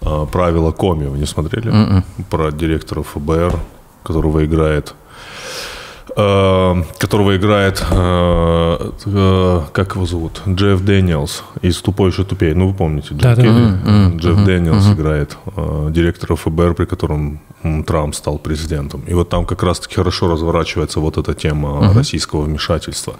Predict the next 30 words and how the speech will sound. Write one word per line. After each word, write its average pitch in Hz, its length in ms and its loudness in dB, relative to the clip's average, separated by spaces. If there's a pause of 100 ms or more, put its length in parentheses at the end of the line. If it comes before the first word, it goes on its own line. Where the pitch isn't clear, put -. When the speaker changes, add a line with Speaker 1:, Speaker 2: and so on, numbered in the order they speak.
(280)
Speaker 1:
Я-то 98 220 0
думал, 98 460 4
э, 87 600 2
как, 82 240 -4
я 82 80 0
как - 260 -6
все - 200 -4 (180)
пропустил 98 500 -2
у 107 60 2
меня, 78 260 2
я 80 100 0
думал, 90 380 0
что 90 180 -2
это 82 120 -6
какая-то, 85 300 -2
ну, 80 120 0
действительно 95 360 -4
хакерская 82 600 -6
атака 80 440 -4
в - 100 -14
какую-то 80 560 -6
избирательную 80 840 -4
систему, 95 600 -6 (440)
а 85 80 -4
это 85 140 0
просто 92 360 -2
куча 87 360 -4
фейков, 98 500 -4
которые 80 500 -2
просто 78 240 0